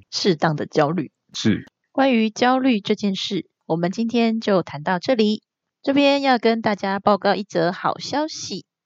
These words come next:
Speaker 1: 年终感恩的时间到了，好家在要举办证书活动。只要呢，您在好家在的F B、Facebook 粉丝页留言，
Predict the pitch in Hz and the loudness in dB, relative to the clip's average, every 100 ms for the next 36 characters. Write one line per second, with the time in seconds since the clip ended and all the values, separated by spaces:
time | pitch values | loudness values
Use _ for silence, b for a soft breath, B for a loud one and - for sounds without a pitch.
0 | _ 202 226 294 339 330 330 339 269 208 | _ 4 4 6 6 6 4 2 4 2
1 | 190 247 277 285 226 - 196 202 - 226 | 2 4 4 6 4 2 -2 -2 4 6
2 | 220 220 240 247 - 208 175 170 139 110 | 8 6 2 -2 4 6 6 4 2 2
3 | 92 69 - _ _ _ _ 160 180 208 | 0 -6 -12 _ _ _ _ -2 2 2
4 | 202 214 196 202 175 - 180 165 - 226 | 4 4 6 4 2 -4 -6 -4 2 2
5 | 185 175 - 277 214 - 226 233 226 160 | 2 0 4 4 4 2 2 2 2 0
6 | - 185 180 127 76 _ _ _ - 180 | 4 6 6 6 -2 _ _ _ -2 2
7 | 233 233 220 202 208 208 208 - 196 214 | 6 6 6 6 4 2 0 -2 0 2
8 | 233 220 196 170 208 214 202 175 170 - | 6 6 4 4 4 4 4 4 2 0
9 | - 247 - - 254 254 262 269 - 233 | 0 0 0 -2 2 2 0 -2 2 2
10 | - 233 214 180 180 175 - 262 254 226 | 4 2 4 0 2 0 2 2 6 8
11 | 202 220 233 220 214 214 240 | 8 8 8 8 8 6 4